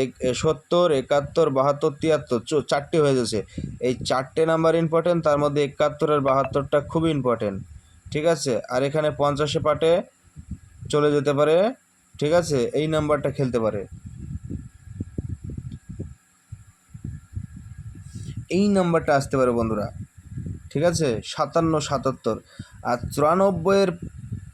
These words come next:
মিডল, পঞ্চাশের পাটে চুরানব্বই, একান্ন আর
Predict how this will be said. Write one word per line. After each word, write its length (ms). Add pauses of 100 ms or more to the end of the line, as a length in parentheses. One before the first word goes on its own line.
(120)
মিডল, 420 (680)
পঞ্চাশের 480
পাটে 380
চুরানব্বই, 540
একান্ন 380
আর 120